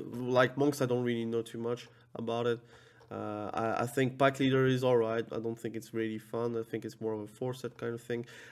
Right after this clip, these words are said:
I heard only positive things about Feral Druids, about this Druid of the Claw, uh, thing. So I'm excited about that as well.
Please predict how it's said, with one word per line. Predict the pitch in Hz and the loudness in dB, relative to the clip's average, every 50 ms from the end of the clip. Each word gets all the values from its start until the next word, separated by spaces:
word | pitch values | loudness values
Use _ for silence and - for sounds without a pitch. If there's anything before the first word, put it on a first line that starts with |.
| - - | -12 -2
I | - 117 123 127 123 | 2 4 4 4 2
heard | 123 123 147 147 147 139 135 - - - _ _ _ _ - - - | 2 8 10 10 10 10 8 0 -12 -16 _ _ _ _ -12 2 4
only | 151 160 170 170 | 6 6 6 6
positive | 139 131 - 147 143 139 135 139 139 135 | 2 4 4 4 4 4 4 0 0 0
things | - - 135 131 135 | 2 -2 -2 -2 0
about | 127 120 120 123 - | 2 0 0 2 2
Feral | 131 127 127 123 | 0 2 2 0
Druids, | 120 120 127 123 - 123 | 0 -2 -4 -2 -2 -4
about | 113 110 110 110 107 110 123 | -4 -2 -2 -4 -4 -4 -2
this | 113 117 131 131 131 - | 0 0 0 0 -2 -8
Druid | - - - 123 123 127 123 123 | -12 -8 -6 -4 -2 -2 -2 -4
of | 117 123 | -4 -6
the | 120 | -8
Claw, | - - - - 117 113 113 120 120 117 | -10 -10 -4 -2 0 2 2 2 2 2
uh, | - - 127 | 0 -2 -6
thing. | 131 - - 120 120 123 127 127 131 - - - _ - - 98 | -8 -6 -4 -2 -2 -2 -2 -6 -8 -12 -20 -20 _ -20 -20 -10
So | - 113 | -6 -4
I'm | 110 113 117 | -2 -2 -2
excited | 113 - 113 113 113 107 | -2 -2 0 0 0 0
about | 110 110 110 110 110 | -2 -4 -6 -6 -6
that | 110 110 110 | -6 -6 -6
as | 110 113 - - | -8 -10 -8 -6
well. | 113 113 117 120 | -4 -4 -4 -4